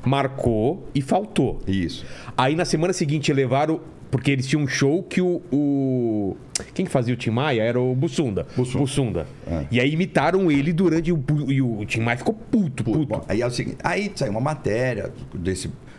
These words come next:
Speaker 2: bochicho todo,
Speaker 1: Sei.
Speaker 2: saiu uma matéria e tal, aí vieram entrevistar os humoristas, eu era humorista e tal. Aí me entrevistou o que eu achava da brincadeira do Tim Ma-, do, do, do
Speaker 1: Do
Speaker 2: Cacete
Speaker 1: Bussunda,
Speaker 2: Planeta e tal. Pô, achei legal, pô. Pô,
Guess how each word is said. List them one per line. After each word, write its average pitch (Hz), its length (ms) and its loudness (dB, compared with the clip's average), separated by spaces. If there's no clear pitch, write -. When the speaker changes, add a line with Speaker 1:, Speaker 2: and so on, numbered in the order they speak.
Speaker 2:
bochicho 87 420 -2
todo, 131 60 -6
Speaker 1:
Sei. 110 120 2
Speaker 2:
saiu 104 100 0
uma 110 60 -2
matéria 117 440 0
e 151 240 0
tal, 160 340 0
aí 170 240 -2
vieram 156 220 -2
entrevistar 147 580 0
os 113 160 -4
humoristas, 127 480 0
eu 107 160 0
era 92 100 -2
humorista 123 500 -2
e - 20 -16
tal. 120 260 -2
Aí 131 400 0
me 151 140 -4
entrevistou 151 640 -2
o 160 40 -4
que 160 120 -6
eu 165 120 0
achava 151 400 0
da 120 80 0
brincadeira 120 460 -2
do 113 100 -6
Tim 127 200 -4
Ma-, 117 160 -2
do, 104 200 -2
do, 101 140 -2
do 98 140 -2
Speaker 1:
Do 104 80 0
Speaker 2:
Cacete 113 240 0
Speaker 1:
Bussunda, 113 220 0
Speaker 2:
Planeta 135 500 0
e - 20 -2
tal. 131 340 -2
Pô, - 80 2
achei 160 240 0
legal, 202 480 0
pô. 139 260 0
Pô, - 120 2